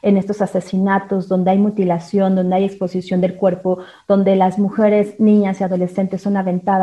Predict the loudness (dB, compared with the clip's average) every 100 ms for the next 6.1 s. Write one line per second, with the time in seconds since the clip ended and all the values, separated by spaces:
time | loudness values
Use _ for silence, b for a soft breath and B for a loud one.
0 | 0 -4 -6 -6 -2 0 0 -2 -4 0
1 | 0 0 B B B 0 0 2 2 2
2 | -2 0 -2 -2 0 0 2 0 0 0
3 | 2 2 2 0 -2 -2 0 0 -2 -2
4 | -2 -2 -4 -4 -4 -4 -4 -4 -8 -8
5 | -10 -2 0 0 -4 -8 0 2 2 -2
6 | -12